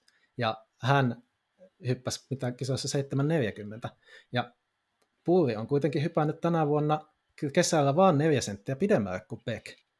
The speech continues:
Eli ei se ole mikään itsestäänselvyys, että vaikkakin todennäköistä, että Pulli olisi se voittanut, mutta ei se missään nimessä ole mikään itsestäänselvää nytkään. Et näitä saumoja kyllä tulee ensi vuonna todennäköisesti hyvinkin.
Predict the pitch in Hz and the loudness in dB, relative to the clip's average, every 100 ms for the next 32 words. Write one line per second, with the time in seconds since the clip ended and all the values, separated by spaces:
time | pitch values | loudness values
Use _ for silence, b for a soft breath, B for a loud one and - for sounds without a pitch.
0 | - 120 135 147 135 123 127 151 165 147 | -10 -4 2 2 2 0 0 0 2 2
1 | 151 151 - 135 123 117 117 117 117 - | 0 -2 -4 -4 -4 -2 -2 -4 -6 -8
2 | 117 - 127 b b 135 135 139 117 160 | -10 -6 -8 b b -2 -2 -4 -2 2
3 | 170 190 170 156 143 - 131 - 135 135 | 4 4 2 0 -2 -2 -4 -8 -6 -2
4 | 143 143 135 131 143 135 135 135 139 135 | 2 2 0 -2 -2 -2 -2 -4 -6 -6
5 | b _ 139 139 139 143 175 - 123 120 | b _ -6 -2 -2 0 -2 -4 -4 -4
6 | 123 - 151 151 156 170 - - 113 107 | -4 -6 -8 -4 -2 -2 -4 -8 -6 -8
7 | 117 120 160 175 - - - _ _ _ | -6 -6 -4 -4 -8 -20 -20 _ _ _
8 | _ - 127 147 139 143 156 165 156 143 | _ -14 -4 2 2 2 4 4 6 2
9 | 139 143 139 156 123 101 107 - 117 113 | 2 0 2 0 0 -2 -8 -10 -12 -12
10 | - _ 113 113 117 135 120 - 131 143 | -14 _ -10 -8 -8 -8 -8 -10 -8 -6
11 | 98 - | -10 -14